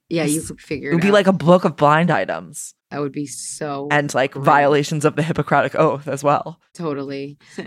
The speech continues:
Speaker 3: Sammy loves books of bri-, blind items. <laughs>
Speaker 2: Do I?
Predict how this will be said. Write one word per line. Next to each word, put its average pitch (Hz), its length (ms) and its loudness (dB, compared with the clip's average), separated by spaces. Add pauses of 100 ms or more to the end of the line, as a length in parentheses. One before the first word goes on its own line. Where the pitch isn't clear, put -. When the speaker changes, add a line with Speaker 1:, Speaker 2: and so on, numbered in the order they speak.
(240)
Speaker 3:
Sammy 254 320 6
loves 185 240 6
books 175 240 2
of 170 80 0
bri-, 160 240 2
blind 156 320 0
items. 151 340 -2
<laughs> - 1800 -6
Speaker 2:
Do - 180 6
I? 571 220 2